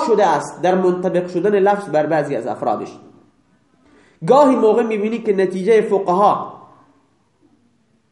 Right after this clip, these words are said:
گاهی موقع می‌بینی که فقها در تأمل کردن و نظرشون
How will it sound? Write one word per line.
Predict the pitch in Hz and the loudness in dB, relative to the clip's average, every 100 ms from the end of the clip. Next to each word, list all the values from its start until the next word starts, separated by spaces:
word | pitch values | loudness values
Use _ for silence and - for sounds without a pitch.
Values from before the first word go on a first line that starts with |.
| _ _ _ _ _ _ _ _ _ _ _ 147 | _ _ _ _ _ _ _ _ _ _ _ 0
گاهی | 208 262 247 | 4 4 4
موقع | 214 208 226 | 4 4 2
می‌بینی | 226 202 214 214 | 0 -4 -4 -4
که | - | -6
فقها | 175 180 180 175 196 240 - - - - _ _ _ _ _ _ _ _ _ _ 151 | -6 -4 -2 -2 0 0 -2 -10 -20 -20 _ _ _ _ _ _ _ _ _ _ -2
در | 185 185 | 0 0
تأمل | 202 185 190 196 | 0 0 2 2
کردن | 185 185 190 220 | 4 2 4 4
و | 185 175 | 4 2
نظرشون | 175 190 196 175 139 | 2 2 0 0 -6